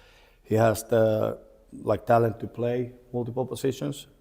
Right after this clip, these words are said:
and, uh, I think that he's showcasing it here now, uh, like, this year. Uh, like, really crucial, like, really, really cru-, uh, crucial player for us, and, and, like, great character. Uh, couldn't be more happy,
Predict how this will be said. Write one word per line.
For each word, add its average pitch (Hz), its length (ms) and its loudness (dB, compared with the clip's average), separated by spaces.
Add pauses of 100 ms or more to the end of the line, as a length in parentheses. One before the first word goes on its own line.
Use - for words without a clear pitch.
and, 110 380 -2
uh, 110 280 0
I - 80 0
think 113 240 0
that 110 100 8
he's 113 200 6
showcasing 117 600 6
it 113 100 -4
here 113 400 0
now, 117 360 -2 (160)
uh, 107 420 -6 (460)
like, 101 320 -8
this 120 200 2
year. 139 220 0 (760)
Uh, 113 180 2
like, 107 180 0
really 120 220 6
crucial, 120 640 6
like, 104 240 -4
really, 123 240 6
really 120 220 0
cru-, 117 380 -4
uh, 107 40 -2
crucial 120 380 -2
player 120 240 0
for 117 160 -2
us, 117 180 -2
and, 107 220 -12
and, 107 160 -14
like, 107 160 -14
great 117 320 -10
character. 120 460 -8 (1080)
Uh, 113 300 2 (240)
couldn't 117 200 2
be 120 100 4
more 120 200 2
happy, 123 380 2